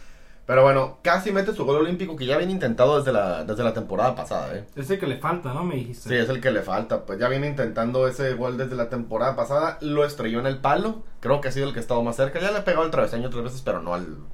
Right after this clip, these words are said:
Speaker 1: al, al poste. Pero bueno, mira. Después de eso, la que no clavas la recibes en propia puerta. ¿Y quién iba a meter el segundo gol del Real Madrid, Mario?
Speaker 2: Pues mira,
Speaker 1: Lo iba a
Speaker 2: nada
Speaker 1: meter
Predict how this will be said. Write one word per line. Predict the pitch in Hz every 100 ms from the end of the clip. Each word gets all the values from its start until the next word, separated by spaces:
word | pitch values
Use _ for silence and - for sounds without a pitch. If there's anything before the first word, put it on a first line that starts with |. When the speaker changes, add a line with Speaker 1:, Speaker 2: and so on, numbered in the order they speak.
| - -
Speaker 1:
al, | 87 113
al | - 90
poste. | - 107 - 143 - - - - - - -
Pero | 127 123
bueno, | 127 123
mira. | 123 113 98 92 - - - - - -
Después | 120 131 139 180 180
de | 190 156
eso, | 131 139 139 - -
la | 117
que | -
no | 120
clavas | 135 135 135
la | 139
recibes | 110 117 127
en | 127 117
propia | 120 135
puerta. | 135 143 165 -
¿Y | - 117
quién | - 143
iba | 143
a | 143
meter | 127 131
el | 131
segundo | 131 127 120
gol | 127
del | 123 120
Real | 117 117 117
Madrid, | 110 107 98
Mario? | 92 85 85 - - - - - - - - -
Speaker 2:
Pues | 135 131
mira, | 156 143 120 - -
Speaker 1:
Lo | - 113
iba |
a | 135
Speaker 2:
nada | -
Speaker 1:
meter | 117 - 143 170